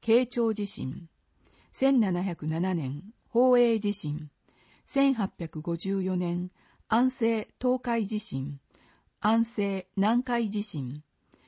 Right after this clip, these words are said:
千九百四十四年、昭和東南海地震。千九百四十六年、昭和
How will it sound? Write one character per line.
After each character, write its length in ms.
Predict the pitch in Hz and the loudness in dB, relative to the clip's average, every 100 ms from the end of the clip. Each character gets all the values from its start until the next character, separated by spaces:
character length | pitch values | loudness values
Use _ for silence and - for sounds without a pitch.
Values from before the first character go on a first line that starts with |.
| _ | _
千 300 | - 269 269 | -4 2 2
九 200 | - 196 | 2 -2
百 280 | 175 165 160 | -2 -6 0
四 200 | 208 240 | 2 4
十 240 | 196 165 147 | 2 0 -4
四 140 | 143 | -4
年、 380 | 147 147 170 180 _ _ _ | -2 -4 -6 -10 _ _ _
昭 320 | - 247 254 | -2 2 2
和 260 | 233 220 - _ - | 0 -4 -6 _ -2
東 200 | 233 254 | 2 4
南 280 | 247 247 247 | 4 2 0
海 240 | 233 226 | -2 -2
地 100 | 202 | -4
震。 400 | 202 143 131 143 _ _ _ _ _ - | -6 -6 -8 -10 _ _ _ _ _ -6
千 260 | 269 262 | 2 2
九 220 | 262 208 | 2 0
百 260 | 175 165 170 | 0 -2 0
四 220 | 208 233 | 2 4
十 200 | 190 156 | 2 -4
六 240 | 147 147 180 | -6 -4 -2
年、 340 | 151 127 135 _ _ - | -2 -4 -8 _ _ -12
昭 320 | - 240 240 | 0 2 2
和 240 | 226 220 | 0 -2